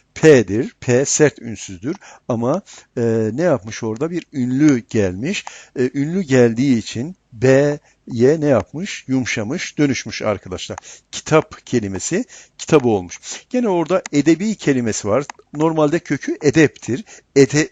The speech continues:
edepi de diyemiyoruz. Edebi olmuş, i takısı gelerek, e, edebi şeklinde, e, ifade edilmiş. Gene bakın, edebi bir bilince derken arkadaşlar, edebi bir bilince derken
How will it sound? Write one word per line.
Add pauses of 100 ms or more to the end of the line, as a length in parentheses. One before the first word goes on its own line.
edepi
de
diyemiyoruz. (360)
Edebi
olmuş,
i
takısı (160)
gelerek, (320)
e,
edebi
şeklinde, (300)
e,
ifade
edilmiş. (240)
Gene
bakın, (320)
edebi
bir
bilince (120)
derken
arkadaşlar, (320)
edebi
bir
bilince
derken